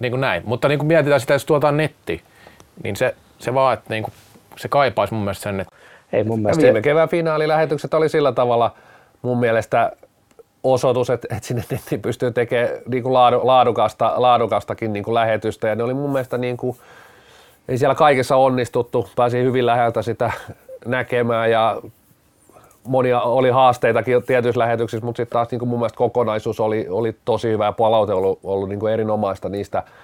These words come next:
Speaker 3: finaalilähetyksistä. Et ne on sellaisia just, että monihan silloin sanoi, että tämmösiä, kun tulisi vaikka kerran viikossa yksi ottelu tai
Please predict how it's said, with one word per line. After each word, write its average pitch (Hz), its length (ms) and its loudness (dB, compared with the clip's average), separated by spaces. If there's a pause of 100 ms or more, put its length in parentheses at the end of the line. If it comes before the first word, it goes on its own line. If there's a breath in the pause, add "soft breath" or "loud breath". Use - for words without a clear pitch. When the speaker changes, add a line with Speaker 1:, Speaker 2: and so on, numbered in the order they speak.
(140 loud breath)
Speaker 3:
finaalilähetyksistä. 95 1120 -2 (260 loud breath)
Et 101 120 -4
ne 110 80 0
on 98 100 0
sellaisia 104 400 0
just, 104 180 -2
että - 160 -6 (280 loud breath)
monihan 104 320 0
silloin 113 220 0
sanoi, 113 320 0
että 92 160 -6
tämmösiä, 104 440 -2
kun 104 120 -6
tulisi 110 220 -4
vaikka 110 180 -4 (100)
kerran 107 300 0
viikossa 101 360 -4
yksi 104 200 -6
ottelu 95 380 -4
tai 92 320 -4